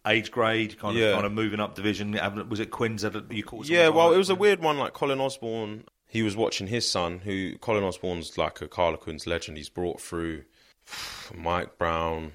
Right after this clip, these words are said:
Speaker 2: myself, Chris Robshaw, uh, Jordan Turner Hall, Ugo, um, George Robson, George Lowe, li-, literally everyone that you associate Harle-, Harlequins with, he's had a, um, impact on.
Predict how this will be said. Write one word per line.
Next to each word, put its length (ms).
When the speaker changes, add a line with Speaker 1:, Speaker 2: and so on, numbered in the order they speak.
Speaker 2:
myself, 960
Chris 280
Robshaw, 760
uh, 500
Jordan 300
Turner 360
Hall, 640
Ugo, 840
um, 300
George 360
Robson, 720
George 420
Lowe, 560
li-, 300
literally 580
everyone 720
that 160
you 100
associate 440
Harle-, 300
Harlequins 480
with, 260
he's 280
had 160
a, 220
um, 160
impact 460
on. 240